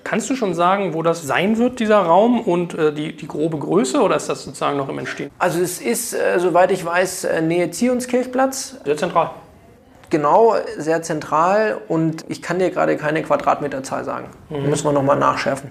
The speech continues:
Speaker 1: Gut, aber dann lernen wir im Prinzip, wir, ihr habt eigentlich, also manche Firmen machen Acceleration, manche machen Incubation, manche machen Investments, manche machen irgendwie so Coworking-Ansätze. Ihr macht eigentlich alles zusammen. Also Acceleration war jetzt vielleicht nicht drin, aber Company Building ist ja noch mal einen Meter weiter.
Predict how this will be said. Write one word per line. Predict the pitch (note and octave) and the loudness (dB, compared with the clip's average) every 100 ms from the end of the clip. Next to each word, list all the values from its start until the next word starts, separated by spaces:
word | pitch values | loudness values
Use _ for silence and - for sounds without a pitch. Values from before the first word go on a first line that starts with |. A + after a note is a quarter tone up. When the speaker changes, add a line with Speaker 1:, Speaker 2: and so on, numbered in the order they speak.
| - | -4
Speaker 1:
Gut, | E3+ D3 - | 0 0 -2
aber | - D#3 | -2 0
dann | D3+ D3 | 2 0
lernen | C#3 E3 G#3+ | 2 2 2
wir | G3+ | 0
im | D#3+ | -2
Prinzip, | - D3 - G3 A3 - - - - | -4 -6 -4 -2 -2 -4 -12 -12 -4
wir, | D3+ D3+ | -2 0
ihr | D3+ | 0
habt | D#3+ | 0
eigentlich, | D3+ D#3+ E3 | -2 0 2
also | C#3+ | 2
manche | D#3+ F3+ | 0 0
Firmen | - F3+ | 2 4
machen | E3+ D#3+ D#3 D#3 | 4 2 0 -4
Acceleration, | - - D3 D#3+ G#3+ G#3 | -4 0 4 4 4 2
manche | E3 E3 | 0 0
machen | D#3 D#3 | 0 -2
Incubation, | F3 - E3+ F3+ F#3 | -4 -2 2 2 2
manche | D3+ D#3+ | -2 -2
machen | D3 D3 | -2 0
Investments, | D3 - - G3+ F#3 | 2 0 0 -2 0
manche | D#3 E3 | 0 0
machen | D#3 D3+ D#3 D#3 | -2 0 -2 -2
irgendwie | D3+ D3 C#3+ | -2 -2 -2
so | C#3 | -2
Coworking-Ansätze. | - F3+ F#3 F#3 F3+ E3+ F3+ F3+ E3+ | 0 2 2 0 0 0 0 -2 -2
Ihr | |
macht | E3 | 0
eigentlich | D#3+ C#3+ | 2 0
alles | D#3 - | 0 -2
zusammen. | C#3+ C#3 G3+ C#4+ | -2 2 2 2
Also | - D#3 | -2 0
Acceleration | E3 - F3 E3+ E3 | 0 2 2 2 2
war | D3 | 0
jetzt | D3 | 0
vielleicht | - C#3 | -2 -6
nicht | F3+ - | -6 -4
drin, | F3+ | -2
aber | D#3 C#3 | 0 0
Company | F3 F3+ D#3 | 2 2 0
Building | D#3+ D#3 | 0 0
ist | D#3 | -2
ja | |
noch | D3+ | -2
mal | C#3+ | 0
einen | |
Meter | C#3+ D#3 C#3+ | -2 -2 -4
weiter. | C3+ D3 G3 A#3 | -2 -2 0 -2